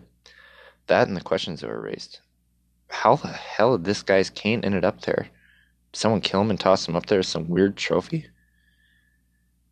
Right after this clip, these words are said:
We did our best to find him, but it was almost like a taunt. We would still talk about that one from time to time.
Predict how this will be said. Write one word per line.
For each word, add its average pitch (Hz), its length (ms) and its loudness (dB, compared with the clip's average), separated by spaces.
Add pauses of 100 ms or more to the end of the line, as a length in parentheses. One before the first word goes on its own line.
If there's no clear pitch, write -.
(100)
We 98 80 2
did 131 140 6
our 123 80 6
best 95 320 4
to - 80 -10
find 117 260 0
him, 78 60 -4
but 82 100 0
it 76 60 -2
was 85 120 -6
almost 95 220 0
like 95 120 -8
a - 40 -6
taunt. - 480 -2
We - 60 -4
would - 100 -4
still - 220 0
talk - 320 -2
about - 180 0
that - 160 0
one 73 120 -8
from - 180 -12
time 80 240 -4
to - 80 -10
time. 78 340 -4